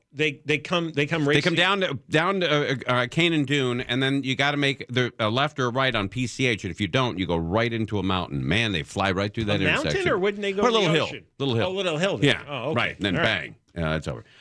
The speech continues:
Speaker 2: Um, and then we have, uh, Jennifer Aniston's, uh,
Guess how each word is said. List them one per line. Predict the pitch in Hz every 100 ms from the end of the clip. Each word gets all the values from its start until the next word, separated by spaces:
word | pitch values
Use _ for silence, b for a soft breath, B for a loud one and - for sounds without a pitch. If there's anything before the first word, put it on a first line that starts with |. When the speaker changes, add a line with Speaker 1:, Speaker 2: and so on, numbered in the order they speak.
| B
Speaker 2:
Um, | - 147 151 160
and | 180
then | 208
we | 233
have, | 190
uh, | 208 202
Jennifer | 196 240 214
Aniston's, | 202 233 240 196 139 123
uh, | 123 113